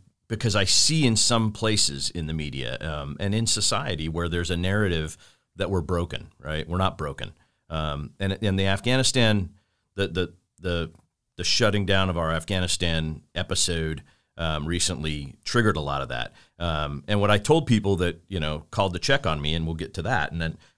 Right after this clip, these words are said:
and why that's important, I said, "Hey, we're gonna be okay,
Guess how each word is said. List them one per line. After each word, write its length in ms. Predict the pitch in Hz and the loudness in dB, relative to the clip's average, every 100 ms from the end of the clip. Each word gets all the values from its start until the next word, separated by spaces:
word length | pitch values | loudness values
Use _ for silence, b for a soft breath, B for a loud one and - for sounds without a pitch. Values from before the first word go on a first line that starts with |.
| - | -8
and 200 | 95 82 | -4 0
why 100 | 85 | 0
that's 260 | 78 117 - | 2 2 0
important, 440 | 87 78 67 73 | -4 -6 -6 -8
I 260 | - - - | -10 -20 -8
said, 200 | - 175 | 0 4
"Hey, 120 | 185 | 4
we're 160 | 139 123 | 4 2
gonna 160 | 196 131 | 2 4
be 200 | 123 107 | 6 4
okay, 460 | 82 131 117 - | 4 -2 -4 -8